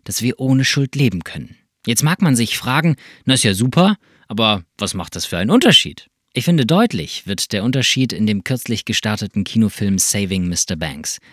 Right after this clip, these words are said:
Disney erzählt darin die auf wahren Begebenheiten beruhende Geschichte, wie der Film Mary Poppins von neunzehnhundertvierundsechzig entstand. Viel wird dabei über die eiskalt wirkende Autorin von Mary Poppins, Pamela Travis, bekannt.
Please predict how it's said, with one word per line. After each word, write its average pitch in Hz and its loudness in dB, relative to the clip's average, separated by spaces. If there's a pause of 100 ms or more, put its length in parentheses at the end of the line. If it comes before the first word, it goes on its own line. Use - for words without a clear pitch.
(120)
Disney 170 6
erzählt 131 0
darin 120 2
die 110 0
auf - -12
wahren 104 0
Begebenheiten 110 0
beruhende 127 0
Geschichte, 131 -2 (200)
wie - 0
der 127 2
Film 170 4
Mary 143 2
Poppins 87 -4
von 95 -4
neunzehnhundertvierundsechzig 104 -2
entstand. - -12 (380)
Viel 170 -2
wird 170 -4
dabei 135 -4
über 107 -4
die 95 -8
eiskalt 110 -2
wirkende 104 0
Autorin 110 -4
von 90 -4
Mary 92 0
Poppins, 107 -2 (220)
Pamela 120 0
Travis, 151 0
bekannt. - -16